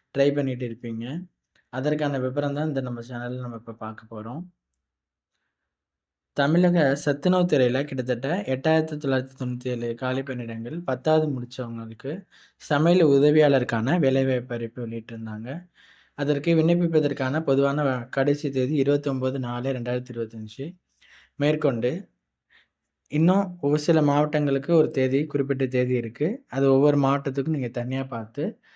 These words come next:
தெரிஞ்சுக்கிற மாதிரி இருக்கும். தமிழக அங்கன்வாடி மையங்கள்ல கிட்டத்தட்ட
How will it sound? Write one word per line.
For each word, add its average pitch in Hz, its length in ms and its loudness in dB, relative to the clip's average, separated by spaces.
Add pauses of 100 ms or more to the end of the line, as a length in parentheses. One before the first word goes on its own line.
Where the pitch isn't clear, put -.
(240)
தெரிஞ்சுக்கிற 127 500 -2
மாதிரி 120 320 -4
இருக்கும். 123 360 -8 (1300)
தமிழக 175 360 6
அங்கன்வாடி 156 580 6
மையங்கள்ல 120 480 -6 (580)
கிட்டத்தட்ட 143 360 0